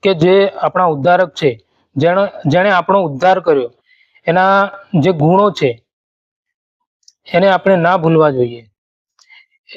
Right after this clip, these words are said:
એટલે ડોક્ટર બાબા સાહેબ આંબેડકરની જે આપણે આ એકસો પાંત્રીસમી જન્મ જયંતિ આવી રહી છે,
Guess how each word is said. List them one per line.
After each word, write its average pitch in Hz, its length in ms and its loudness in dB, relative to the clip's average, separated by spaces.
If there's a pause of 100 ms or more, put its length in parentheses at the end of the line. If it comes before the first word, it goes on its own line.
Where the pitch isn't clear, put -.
(140)
એટલે 202 640 0
ડોક્ટર 175 320 0
બાબા 170 300 0
સાહેબ 185 240 2
આંબેડકરની 175 600 0
જે 175 140 2
આપણે 170 440 2 (440)
આ 160 80 0
એકસો 160 260 -2
પાંત્રીસમી 165 580 0
જન્મ 160 260 0
જયંતિ 160 340 0
આવી 165 200 2
રહી 139 200 0
છે, 120 260 -8